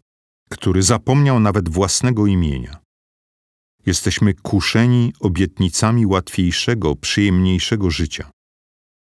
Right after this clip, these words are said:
Jednak to, co przynosi zły, tylko przysparza cierpienia. Tamten człowiek został obdarzony nadludzką siłą,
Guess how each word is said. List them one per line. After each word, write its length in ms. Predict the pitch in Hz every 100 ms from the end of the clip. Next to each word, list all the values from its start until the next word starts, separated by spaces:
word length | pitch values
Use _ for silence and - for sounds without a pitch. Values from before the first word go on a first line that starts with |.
| -
Jednak 340 | 98 104 98
to, 300 | - 127 151
co 200 | 151 127
przynosi 500 | - - 101 92 -
zły, 500 | 78 76 87 98 117 - _ _ _
tylko 340 | - 117 - 113
przysparza 640 | - - - 90 78 78
cierpienia. 580 | - 101 - 107 76 60 - _ _ _
Tamten 380 | - 139 175 185
człowiek 600 | 143 127 90 80 87 - - - _
został 480 | - 95 95 - 98 -
obdarzony 560 | 95 104 98 147 143
nadludzką 680 | 135 110 90 147 - - 143
siłą, 540 | - - 95 76 73